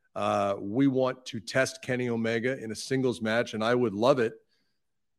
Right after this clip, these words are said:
One of my favorite cities, Chicago, Illinois, if we can book that match, Takeshita and Kenny Omega one-on-one, Mister Khan, I think that would be a great match, to your point, that people would like to see. We're not satisfied with beating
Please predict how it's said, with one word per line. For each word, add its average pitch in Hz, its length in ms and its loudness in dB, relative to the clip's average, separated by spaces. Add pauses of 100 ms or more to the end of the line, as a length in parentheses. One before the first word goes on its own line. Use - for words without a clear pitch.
(220)
One 104 100 -4
of 107 60 -2
my 104 100 -2
favorite 113 320 0
cities, 123 280 0
Chicago, 117 500 -2
Illinois, 110 460 0
if 101 120 -6
we 110 140 -4
can 107 180 -4
book 127 260 0
that 123 220 6
match, 120 580 -2 (440)
Takeshita 143 640 0
and 110 140 -4
Kenny 131 280 0
Omega 123 420 2
one-on-one, 123 720 0 (300)
Mister 113 240 -8
Khan, 120 480 0 (340)
I 123 120 4
think 127 240 2
that 123 140 8
would 120 120 4
be 117 100 4
a 110 40 0
great 131 260 2
match, 113 300 -2
to 120 80 -4
your 104 80 0
point, 117 320 -2
that 107 120 -8
people 139 280 0
would 113 140 -2
like 123 220 2
to 123 80 -6
see. 139 360 0 (580)
We're 135 180 4
not 165 340 4
satisfied 113 1080 2 (100)
with 95 320 -6
beating 117 540 0